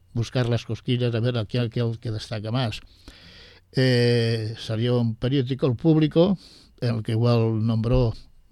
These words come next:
a Lola Guzmán, a otro que, otro aquí del norte y a Víctor, como los responsables de todo el movimiento. Después salió El Plural,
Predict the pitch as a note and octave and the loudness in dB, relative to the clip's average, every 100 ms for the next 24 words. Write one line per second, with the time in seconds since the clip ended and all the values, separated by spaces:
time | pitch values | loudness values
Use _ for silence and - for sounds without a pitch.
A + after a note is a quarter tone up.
0 | - - A#2+ A#2+ A2+ A2 A2 C3 D3 A#2 | -20 -6 -2 0 0 -2 -2 0 2 0
1 | A#2 A2+ A2 - A2+ - A#2 A#2 A2+ A2+ | -2 -4 -6 -8 -10 -6 -4 -2 -2 -2
2 | A2+ A2+ - - A#2 A#2+ C3+ A#2+ A2 B2 | -4 -6 -10 -8 -4 0 0 0 0 -2
3 | A#2+ A2+ A#2 A2 G#2+ C3+ - C#3 - - | -4 -4 -2 -2 -2 -4 -4 -6 -6 -18
4 | - - - - - - D3 C#3 C#3 C#3 | -20 -20 -20 -20 -20 2 4 4 4 4
5 | C3+ C3+ - B2 A#2 C#3 C#3 C#3 C#3 B2+ | 4 0 -2 -4 0 2 4 4 2 0
6 | G#2 - - - - A#2+ A2 C#3+ B2+ A#2 | -2 -8 -14 -20 -4 -2 2 2 2 2
7 | A#2 C#3+ D3+ D#3 G3 - A#2+ C3 B2+ A#2+ | 0 0 0 0 -2 -2 0 0 0 2
8 | B2 B2 A#2 B2 A#2+ D3 D#3 F3 | 4 4 2 0 2 2 2 0